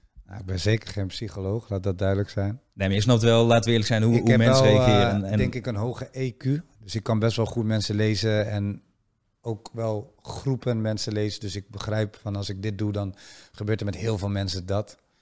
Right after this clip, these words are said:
Speaker 1: De a-, het actie-reactieverhaal, zeg maar.
Speaker 2: Ja.
Speaker 1: Ja, en ik vond het vooral gewoon heel grappig. Ik had gewoon zin om, eh, even viraal te gaan. Eh, is ook voor mijn brand gewoon goed, weet je. Ben je weer relevant en, eh, ben je daar. Het was ook nodig.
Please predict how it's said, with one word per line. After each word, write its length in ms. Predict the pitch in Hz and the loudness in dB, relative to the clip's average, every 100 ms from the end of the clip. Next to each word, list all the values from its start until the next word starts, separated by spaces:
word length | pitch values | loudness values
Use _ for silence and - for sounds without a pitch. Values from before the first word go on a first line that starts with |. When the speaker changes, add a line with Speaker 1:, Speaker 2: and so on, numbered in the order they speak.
| _ _ _ - | _ _ _ -20
Speaker 1:
De 100 | - | -12
a-, 140 | 120 | -10
het 140 | 120 120 | -8 -6
actie-reactieverhaal, 1040 | 117 - 113 110 113 - 113 95 90 104 | -2 0 2 2 2 0 -2 0 0 0
zeg 140 | 95 95 | -2 -2
maar. 100 | 123 | -2
Speaker 2:
Ja. 240 | 107 - _ _ _ _ _ _ _ _ _ _ _ | -2 -6 _ _ _ _ _ _ _ _ _ _ _
Speaker 1:
Ja, 200 | _ - | _ -12
en 60 | 123 | -6
ik 100 | 120 | -6
vond 140 | 123 | -4
het 80 | 120 | -4
vooral 240 | 117 113 113 | -4 -4 -4
gewoon 160 | 113 | -2
heel 220 | 113 117 101 | 0 0 -2
grappig. 760 | - 104 95 104 - - - _ _ | 0 0 0 -4 -6 -12 -18 _ _
Ik 140 | - 107 | -10 -6
had 140 | 110 | -2
gewoon 220 | 117 113 | 0 0
zin 300 | 104 113 113 | 2 2 0
om, 200 | 107 107 | -4 -10
eh, 260 | 107 104 104 | -10 -12 -10
even 220 | 104 107 | -8 -8
viraal 400 | - 110 104 104 | -4 -2 0 0
te 100 | 101 | -2
gaan. 380 | - 101 101 101 _ _ _ _ _ _ _ _ | -2 -2 -2 -6 _ _ _ _ _ _ _ _
Eh, 180 | 120 113 | -14 -8
is 140 | 113 | -4
ook 120 | 117 | -4
voor 140 | - 117 | -4 -6
mijn 120 | 107 | -4
brand 300 | 104 101 101 | -4 -4 -4
gewoon 200 | 98 98 | -6 -6
goed, 260 | - 98 - | -6 -8 -8
weet 200 | 98 95 | -10 -6
je. 380 | 104 104 117 107 | -6 -8 -12 -10
Ben 120 | 104 | -8
je 120 | 101 | -6
weer 120 | 98 | -4
relevant 580 | 98 98 90 104 95 95 | -4 -6 -4 -4 -4 -6
en, 180 | 101 95 | -6 -6
eh, 80 | 92 | -4
ben 120 | 101 | -2
je 100 | 98 | -2
daar. 300 | 95 95 95 - - - - - | 0 -2 -2 -8 -20 -20 -20 -8
Het 80 | 107 | -2
was 160 | 113 | 2
ook 100 | 113 | 2
nodig. 680 | 110 107 104 104 107 - | 2 2 2 -2 -6 -12